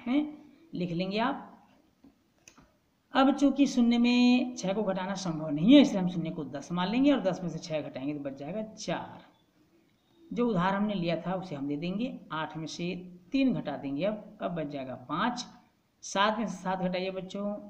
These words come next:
कुछ नहीं बचेगा तो शून्य लिखेंगे। शून्य में नौ घटाना संभव नहीं है, इसलिए हम शून्य को दस मान लेंगे, दस में से नौ घटाएंगे, एक बचेगा,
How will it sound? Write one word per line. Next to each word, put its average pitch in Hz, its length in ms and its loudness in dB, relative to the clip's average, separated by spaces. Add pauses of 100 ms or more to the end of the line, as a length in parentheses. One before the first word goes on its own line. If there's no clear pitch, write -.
(280)
कुछ 151 140 -12
नहीं 160 140 -4
बचेगा 180 440 -4
तो 190 140 -10
शून्य 139 280 -10
लिखेंगे। 170 420 -4 (880)
शून्य 247 320 8
में 240 160 6
नौ 214 180 2
घटाना 196 300 -2
संभव 156 360 -6
नहीं 147 220 -4
है, 233 60 -2
इसलिए 185 180 -6
हम 175 60 0
शून्य 170 220 -4
को 165 200 -4
दस 175 220 -6
मान 202 160 -4
लेंगे, 240 200 0
दस 175 200 -4
में - 80 -6
से - 140 -10
नौ 160 100 -6
घटाएंगे, 143 420 -6
एक 185 180 -6
बचेगा, 240 360 0